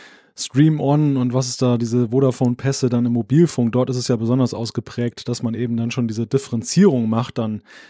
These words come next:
man, man verkauft sie noch so, als, als, äh, wenn es für den Nutzer sich nicht wirklich auswirkt, aber, oder nur positiv auswirkt, aber im Grunde genommen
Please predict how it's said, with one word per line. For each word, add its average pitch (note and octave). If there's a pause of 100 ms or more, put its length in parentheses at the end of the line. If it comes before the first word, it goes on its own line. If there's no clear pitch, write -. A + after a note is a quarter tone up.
(480)
man, A2+
man A#2
verkauft C3
sie B2
noch B2+
so, B2+
als, A#2
als, A2
äh, A2
wenn B2
es A#2+
für -
den A#2
Nutzer A#2+
sich A#2
nicht A#2+
wirklich B2
auswirkt, C#3+
aber, B2
oder A#2+
nur A#2
positiv E3+
auswirkt, B2
aber B2
im A#2+
Grunde C#3
genommen C3+